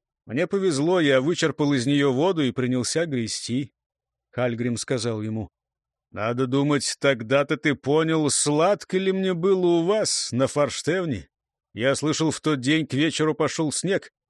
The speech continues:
Как ты поймал свою лодку?" "Жить хотел", — ответил Эйнар. "Вот поймал". Звениславку вёз на своём коне сам дядька Любачат.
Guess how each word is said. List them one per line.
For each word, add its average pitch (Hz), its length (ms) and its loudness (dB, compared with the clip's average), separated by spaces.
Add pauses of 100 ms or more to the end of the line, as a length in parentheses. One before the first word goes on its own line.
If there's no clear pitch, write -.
(320)
Как 240 220 -2
ты 240 160 -2 (200)
поймал 233 460 0
свою 147 340 -2
лодку?" 110 500 -6 (600)
"Жить 147 500 0
хотел", — 143 520 -2
ответил 120 420 -4
Эйнар. 87 440 -10 (160)
"Вот 135 340 -4
поймал". 107 580 -4 (1160)
Звениславку 139 1120 -2
вёз 135 260 0
на 127 80 -4
своём 123 380 -2
коне 165 380 -2
сам 220 440 -2
дядька 196 420 -2
Любачат. - 680 -6